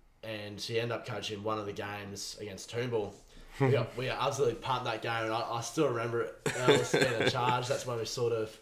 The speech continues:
Speaker 2: Yeah, coaching career got off to a great start.
Speaker 1: Yeah, yeah, off to the gra-,
Speaker 2: <laughs>
Speaker 1: best start possible. But, um, yeah, and the next year he assistant co-, coached, and I think the year after he coached Carter and Brizzy North development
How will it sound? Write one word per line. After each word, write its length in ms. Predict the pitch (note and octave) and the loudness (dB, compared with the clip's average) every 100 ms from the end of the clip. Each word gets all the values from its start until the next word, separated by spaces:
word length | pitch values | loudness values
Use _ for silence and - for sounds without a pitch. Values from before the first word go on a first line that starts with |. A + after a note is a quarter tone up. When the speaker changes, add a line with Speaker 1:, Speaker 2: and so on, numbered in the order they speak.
| - - | -20 2
Speaker 2:
Yeah, 340 | - A2+ G#2+ G2+ | 10 12 12 10
coaching 420 | - A2+ A2 A2+ | 8 8 10 6
career 260 | A2+ G2+ G2 | 8 6 6
got 120 | G2+ | 4
off 80 | G2 | 2
to 100 | G2 | 0
a 40 | F2+ | 0
great 280 | F#2+ F#2 | 2 0
start. 100 | - C#3 | 2 2
Speaker 1:
Yeah, 280 | B2 B2 B2 A#2+ | 4 4 2 -2
yeah, 320 | C#3+ C3+ A#2 A2+ | -4 -2 0 -2
off 200 | B2+ - | -2 -4
to 40 | |
the 100 | A#2+ - - | -4 -6 -2
gra-, 220 | D#3 D3+ | 2 2
Speaker 2:
<laughs> 120 | - C#3 | 4 4
Speaker 1:
best 200 | C3+ - | 4 0
start 260 | B2+ A2+ | 0 0
possible. 420 | B2 B2 C3 A2 A2 | -2 -4 0 0 2
But, 300 | A#2+ A2+ - | 0 0 -2
um, 460 | B2+ B2+ A#2 A2 G#2+ - | -4 -2 -2 -4 -8 -4
yeah, 240 | D3 C#3+ B2 | 2 2 2
and 260 | A#2 A2 | 0 -6
the 80 | A#2+ | -6
next 340 | A#2+ B2 - B2+ | -4 -2 -4 -2
year 300 | A#2+ A2 A2 - - _ | 0 -2 -4 -12 -20 _
he 100 | A2 | -8
assistant 440 | G#2+ B2 - G#2+ | -6 -6 -6 -8
co-, 300 | B2 A#2+ B2 A#2+ - - | -4 -2 0 -4 -12 -8
coached, 440 | C3+ B2+ A#2+ - | -4 -2 -4 -4
and 420 | A2+ A2 G#2+ G#2 - - | -2 -2 -4 -6 -10 -14
I 40 | G2+ | -12
think 200 | A#2 - | -10 -6
the 60 | |
year 180 | A2+ A2+ | 0 2
after 300 | A#2+ C3 B2+ | 4 2 0
he 240 | A#2+ A2 - - | -2 -4 -10 -12
coached 300 | - A2+ - | -6 -4 -4
Carter 380 | - B2 C#3 C#3+ | 0 2 4 4
and 140 | C#3 A#2+ | 0 -4
Brizzy 260 | B2 A#2+ | -6 -4
North 440 | B2 B2+ A#2+ - - - - - - | -4 -4 -4 -8 -18 -20 -20 -14 -10
development 520 | A2+ B2 B2 D3 D3+ | -4 -2 -2 -2 -2